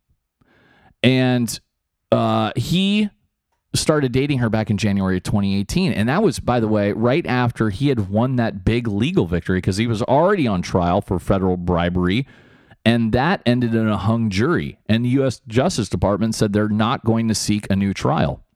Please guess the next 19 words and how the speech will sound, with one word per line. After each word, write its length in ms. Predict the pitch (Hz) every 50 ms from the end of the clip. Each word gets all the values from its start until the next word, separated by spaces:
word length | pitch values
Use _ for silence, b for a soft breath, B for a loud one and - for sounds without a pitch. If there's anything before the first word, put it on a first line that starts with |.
| _ _ _ _ _ _ _ _ _ _ - -
So 160 | 120 - 131 120
he 140 | 127 165 175
was 100 | 127 90
crowing 480 | - - - 123 120 120 117 113 110
about 300 | 104 92 92 92 95 -
that. 240 | 117 120 123 123 120
He's 100 | 107 87
probably 220 | - - 107 101 87
feeling 380 | - - 113 107 104 101 95
his 140 | 87 85 85
oats, 300 | 95 107 110 110 104 -
right? 220 | 104 98 104 107
He 60 | 98 92
meets 240 | 90 92 90 -
this, 200 | 95 87 - -
like, 220 | 98 95 90 82 -
milfy, 520 | 87 85 98 95 101 - - 101 95 87
buxom 440 | 85 90 90 - - - 95 95 95
chick. 320 | - - 98 95 92 -